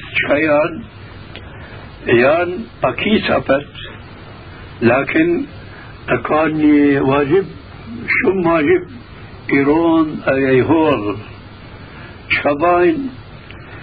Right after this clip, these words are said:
سنتين تي كان مروه، حال كوكريت، كتا، أباين تصحيح.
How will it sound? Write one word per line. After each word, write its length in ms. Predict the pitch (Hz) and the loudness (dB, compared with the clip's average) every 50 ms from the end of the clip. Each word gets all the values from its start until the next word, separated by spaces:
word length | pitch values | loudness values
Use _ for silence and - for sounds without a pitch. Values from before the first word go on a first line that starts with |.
| - - - - - - - - - - - - - - - - - - | -18 -18 -18 -18 -18 -16 -16 -16 -18 -18 -18 -16 -10 -8 -8 -6 -2 0
سنتين 800 | - - 277 - 156 175 185 180 170 160 - - 151 135 131 117 | 0 2 4 4 4 4 4 4 4 2 2 2 2 2 2 0
تي 200 | - 147 139 147 147 - | 0 0 0 0 0 0
كان 440 | 160 147 143 143 143 147 143 139 139 | 0 0 2 2 2 4 4 4 4
مروه، 600 | 147 143 160 180 190 170 156 143 123 113 107 98 - - - - - - - - | 4 4 6 6 6 6 6 4 4 2 0 -4 -8 -12 -18 -18 -18 -16 -8 -2
حال 320 | 101 120 135 143 151 143 - | 0 2 2 2 0 -2 0
كوكريت، 600 | - 151 143 - - 135 143 165 180 190 190 - - - - - - - - - - - - - - | 0 0 2 2 0 2 2 2 2 0 -2 -6 -12 -16 -16 -18 -18 -18 -18 -18 -18 -18 -14 -14 -14
كتا، 420 | - - - 147 151 180 202 - - - - - - - - - - - - - - - - | -8 -2 0 2 2 2 0 -2 -6 -12 -18 -20 -18 -18 -18 -16 -16 -18 -18 -18 -16 -6 -2
أباين 560 | - 123 120 123 135 147 151 156 156 160 - - - | -2 0 0 2 2 2 2 0 -2 -4 -6 -6 -2
تصحيح. 540 | - 143 139 - - - 165 165 175 151 | -2 -2 -2 -2 -2 0 2 4 4 2